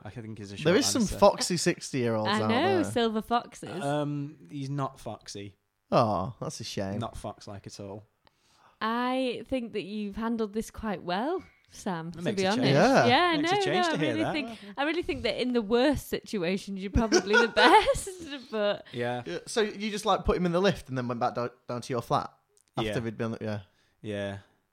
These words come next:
Speaker 2: Wow, that was su-, that's super awkward.
Speaker 1: Yeah, I've not, I don't think I've seen him since.
Speaker 2: How old was, how, how old were you when you started that job?
Speaker 1: Uh,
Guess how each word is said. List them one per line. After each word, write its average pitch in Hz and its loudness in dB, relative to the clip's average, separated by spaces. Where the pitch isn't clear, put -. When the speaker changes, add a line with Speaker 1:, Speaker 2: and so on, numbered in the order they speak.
Speaker 2:
Wow, 107 0
that 117 2
was 135 -6
su-, 170 -4
that's 156 -4
super 175 0
awkward. 123 -2
Speaker 1:
Yeah, 104 -4
I've 107 -6
not, 120 -8
I 117 -8
don't 113 -8
think 113 -10
I've 98 -14
seen 113 -8
him 113 -8
since. 95 -12
Speaker 2:
How - -2
old 196 2
was, 214 2
how, 180 -2
how 190 0
old 196 2
were 208 2
you 131 2
when 120 0
you 120 -4
started 117 0
that 92 -2
job? 135 0
Speaker 1:
Uh, 156 0